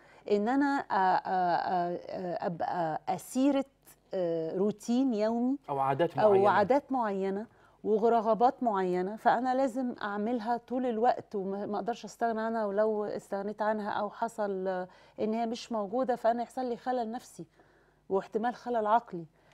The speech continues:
Speaker 1: لا، الموضوع مش كده خالص، هو إحنا لازم ن-، ن-، يعني ن-، يبقى ده مبدأ على فكرة في حياتنا، مبدأ الاستغناء في أي لحظة وفي أي وقت. دي نمرة واحد. نمرة اتنين، إنه لازم أتعلم إزاي أعمل، أ-، أدير الوقت، إدارة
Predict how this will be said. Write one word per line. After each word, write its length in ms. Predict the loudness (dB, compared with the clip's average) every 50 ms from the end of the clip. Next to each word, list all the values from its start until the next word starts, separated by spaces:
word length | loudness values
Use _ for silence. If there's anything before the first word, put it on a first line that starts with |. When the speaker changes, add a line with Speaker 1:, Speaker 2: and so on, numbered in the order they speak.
| _ _ -4
Speaker 1:
لا، 180 | -2 0 0 0
الموضوع 360 | -2 -6 -6 -6 -6 -6 -8
مش 160 | -10 -10 -10
كده 120 | -10 -10 -10
خالص، 420 | -12 -16 -18 -20 _ _ _ -6
هو 220 | -2 0 0 2 0
إحنا 500 | 0 -2 -4 -8 -8 -6 -6 -4 -4 -4
لازم 260 | -6 -6 -6 -6 -8 -8
ن-، 80 | -8 -8 -6 -6 -6 -6 -4 -6
ن-، 200 | -6 -6 -4 -4
يعني 300 | -4 -4 -4 -4 -4 -6 -6
ن-، 520 | -6 -6 -4 -6 -6 -8 -10 -10 -8 -6 -6
يبقى 220 | -6 -6 -4 -2
ده 140 | -2 -2 0
مبدأ 440 | 0 0 0 0 -2 -4 -4 -4 -4 -6
على 180 | -8 -10 -8
فكرة 300 | -8 -10 -10 -10 -8 -10
في 100 | -10 -10 -8
حياتنا، 500 | -6 -4 -4 -4 -4 -6 -6 -8 -8 -8 -8 _ _ _ _ -2
مبدأ 300 | -2 -2 0 0 -2 -2
الاستغناء 600 | -2 -2 -6 -8 -8 -8 -8 -6 -4 -4 -4 -4
في 180 | -4 -4 -4 -4
أي 200 | -2 -2 -2 -4
لحظة 280 | -4 -8 -10 -10 -12
وفي 160 | -12 -12 -10 -8
أي 180 | -8 -6 -8
وقت. 180 | -8 -10 -14 -20 _ _ _ _ _ -20 _ _ -20 _ _ -14 -8
دي 140 | -4 -2
نمرة 260 | -2 -2 -2 -2 -2 -4
واحد. 360 | -4 -6 -8 -12 -12 -8 -6
نمرة 240 | -6 -4 -2 -2 -4
اتنين، 460 | -4 _ -8 -4 -2 -2 -2 -4 -6 -10 _ _ _ -20 -20 -20 -20 -10 -2 2
إنه 420 | 2 2 2 0 -2 -2 -2 -2 -2
لازم 300 | -2 -2 0 2 2 2
أتعلم 440 | 4 4 4 4 4 4 2 0 0
إزاي 440 | -2 -4 -2 0 0 0 0 -2
أعمل، 480 | -2 -4 -2 -2 -2 -2 -4 -4 -4 -2
أ-، 200 | -2 -2 -2 -2
أدير 240 | -2 0 0 0 0
الوقت، 380 | 0 -2 -2 -4 -6 -10 -10 -8
إدارة 500 | -4 -2 0 2 2 2 2 0 -2